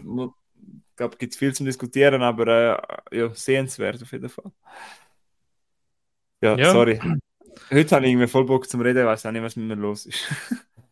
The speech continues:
Speaker 2: Ich weiss schon, du hast mir das sogar so, so geschrieben gehabt. Also, ich hab genau gewusst, was mich einlassen heute. Also, alles gut.
Speaker 1: Ja, aber ich habe ja trotzdem, ich habe dir ja trotzdem auch ein bisschen S-,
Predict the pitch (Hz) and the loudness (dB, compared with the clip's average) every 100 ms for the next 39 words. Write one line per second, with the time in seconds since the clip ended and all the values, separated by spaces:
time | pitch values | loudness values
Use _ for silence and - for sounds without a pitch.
0 | _ _ 135 120 127 110 160 170 143 123 | _ _ -10 -2 0 2 0 2 2 4
1 | 131 - 131 135 131 123 - _ _ - | 2 2 2 2 4 0 -2 _ _ -6
2 | 120 120 151 160 - 170 123 120 131 135 | -4 -2 -2 -4 0 0 2 0 0 0
3 | 127 - - - - _ _ _ _ 143 | -4 -10 -20 -20 -20 _ _ _ _ -4
4 | 135 147 160 160 160 156 156 151 139 139 | 0 4 4 6 4 4 2 2 2 2
5 | 151 143 143 147 160 151 127 104 - 117 | 4 6 6 4 2 2 2 0 -4 -2
6 | 113 113 120 - 143 139 - 127 135 143 | -2 -4 -6 -4 -6 -8 -4 0 4 4
7 | 143 170 185 180 165 160 165 - 156 147 | 6 6 8 6 4 4 4 6 4 4
8 | 123 151 156 143 127 127 139 143 143 135 | -2 2 2 4 2 2 0 -2 0 0
9 | 131 131 - 127 123 - - | 0 -2 -6 -4 -4 -6 -16